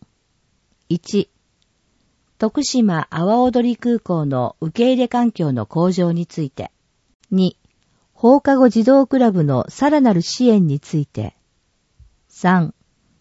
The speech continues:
徳島三つ星ビーフの海外輸出に向けた取り組みについて。四、将来的な公立高校のあり方について。他三問。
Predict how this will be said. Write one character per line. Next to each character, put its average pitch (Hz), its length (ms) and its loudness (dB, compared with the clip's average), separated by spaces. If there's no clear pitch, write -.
徳 - 260 -2
島 196 560 2
三 180 160 0
つ 269 160 -4
星 285 320 0
ビ 277 200 2
ー - 20 2
フ 190 160 -2
の 120 320 -2
海 240 280 0
外 285 260 2
輸 269 80 2
出 226 280 -2
に 160 120 0
向 151 160 -4
け 180 140 -2
た 175 280 -2
取 160 180 -2
り 185 40 -4
組 185 240 2
み - 0 -
に 165 140 0
つ - 140 -8
い 143 80 -6
て。 - 280 -16
四、 208 280 2
将 240 260 0
来 240 200 4
的 226 260 0
な 190 260 2
公 240 220 2
立 269 240 -2
高 285 200 0
校 208 240 0
の 151 240 0
あ 143 140 -2
り 214 120 0
方 214 300 -2
に 151 120 -2
つ - 160 -10
い 160 100 -2
て。 - 320 -10
他 220 480 0
三 233 420 4
問。 131 300 -6